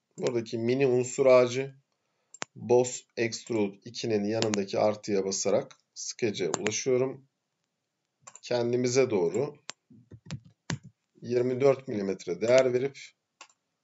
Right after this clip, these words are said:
buranın on iki milimetre bana doğru yükselmesini sağlamış oluyorum.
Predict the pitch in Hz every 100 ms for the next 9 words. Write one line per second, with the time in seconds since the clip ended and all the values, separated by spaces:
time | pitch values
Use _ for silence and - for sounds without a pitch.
0 | _ _ - 120 101 143 - 139 139 -
1 | 110 92 90 87 - 120 117 123 104 92
2 | 143 143 - 104 85 - 180 - 123 104
3 | 92 - - - -